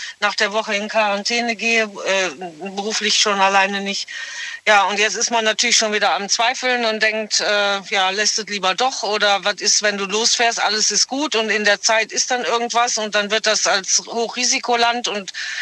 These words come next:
dann hängst du auch wieder in dieser Quarantäne drin. Also ich bin da ein bisschen, äh, unschlüssig und, ähm,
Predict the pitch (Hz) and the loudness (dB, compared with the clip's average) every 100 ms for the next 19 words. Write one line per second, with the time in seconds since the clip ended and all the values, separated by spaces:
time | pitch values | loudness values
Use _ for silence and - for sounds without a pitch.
0 | - - - 208 226 226 - 185 240 262 | -6 -2 2 4 2 2 2 2 2 0
1 | 240 233 226 240 233 220 233 214 220 214 | 2 2 0 -2 -2 -2 -2 -2 -2 0
2 | 233 226 190 214 190 208 208 - 233 220 | -2 -2 -4 -2 0 0 -2 -4 0 0
3 | 202 233 - 220 220 220 - - - - | 2 0 2 2 0 -4 -10 -12 -12 -10
4 | - - - - - - _ _ - 262 | -10 -10 -12 -14 -18 -20 _ _ 2 4
5 | 247 214 - 269 277 262 262 254 202 180 | 4 2 0 0 2 2 2 2 2 2
6 | - - - 202 202 - - 190 202 196 | 2 0 -2 -2 -2 0 0 2 2 2
7 | 190 196 | 0 -4